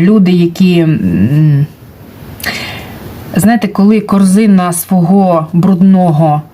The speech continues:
своєї брудної білизни переповнена, а, а в чужій є місце, і там цікавіше, розумієте? Тут гавніща стільки, ну, вже руки туди не впихнуть у себе.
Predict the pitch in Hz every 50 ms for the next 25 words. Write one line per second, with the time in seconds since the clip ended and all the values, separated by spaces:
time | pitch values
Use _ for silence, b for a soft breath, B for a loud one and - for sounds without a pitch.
0 | - - - 202 196 185 170 190 196 185 196 185 175 170 160 160 196 190 180 165
1 | 160 156 156 160 151 151 - 170 170 196 196 196 - 311 330 311 262 196 175 160
2 | 151 - - - B B B B B B B B B B B B - 170 170 170
3 | 170 165 160 160 156 - - - - 185 185 175 175 - - - - - - -
4 | - - - 220 196 196 247 277 247 202 180 180 196 202 202 196 190 190 - 175
5 | 180 196 214 196 156 - - - - 151 135 110 - - - - 190 - - 226
6 | 214 208 202 - - - - 208 208 - 220 202 185 165 156 147 139 - - -
7 | 151 147 143 156 151 156 170 175 190 202 202 185 175 165 160 - - 214 185 160
8 | - - - 143 123 113 170 208 220 233 254 262 247 - - 196 175 - - -
9 | 185 170 175 - 160 160 190 196 175 165 180 170 170 190 175 - - 165 - 156
10 | 147 156 147 147 147 143 - - - - - 170 147 - - 131 - - 143 127
11 | - -